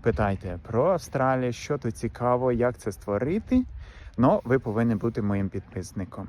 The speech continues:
Тоді я вам все розповім. У мене знайшла сьогодні хвилинка, і я вам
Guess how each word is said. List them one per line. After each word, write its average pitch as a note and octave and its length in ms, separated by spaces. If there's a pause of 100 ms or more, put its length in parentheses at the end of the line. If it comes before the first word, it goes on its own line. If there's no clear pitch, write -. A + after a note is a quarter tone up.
(140)
Тоді B2+ 260
я G#2 120
вам A2 180
все G#2 340 (100)
розповім. A2 1700 (2250)
У A#2+ 40
мене B2 180
знайшла A2+ 380
сьогодні G#2 360
хвилинка, E3+ 720
і A#2 460
я D#3+ 240
вам D3 380